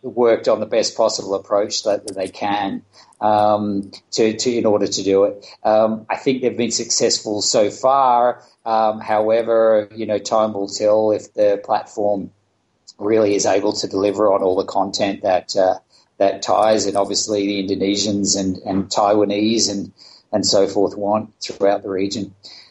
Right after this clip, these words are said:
Um, and obviously, obviously for Line, I think the more, their more important aspect around that is they're in four countries. Uh, can they grow bigger than four? <laughs>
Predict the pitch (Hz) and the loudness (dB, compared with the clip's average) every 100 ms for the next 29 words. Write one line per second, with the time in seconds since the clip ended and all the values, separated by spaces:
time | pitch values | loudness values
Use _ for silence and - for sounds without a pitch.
0 | - 113 113 110 123 117 120 - 107 110 | -4 0 2 2 2 2 0 0 -2 0
1 | 131 135 - 127 104 101 98 113 127 104 | 0 0 -2 -2 -2 -2 0 2 2 0
2 | 92 117 - 104 113 113 117 117 104 98 | -4 -10 -10 -6 -4 0 0 0 -2 -2
3 | - 107 107 98 98 - 113 90 98 95 | -2 -2 -2 -4 -4 -4 -2 -4 -2 -2
4 | 107 113 101 95 107 98 95 - 104 95 | 0 0 0 -2 -2 -2 -4 -2 0 0
5 | 104 107 113 98 95 - - 101 98 92 | 0 -4 0 0 2 0 0 0 0 0
6 | - 107 101 98 101 101 98 95 104 101 | -2 0 0 0 0 2 2 0 -2 -2
7 | 101 92 - 104 107 - 131 - _ | -2 -6 -4 0 0 0 -2 -6 _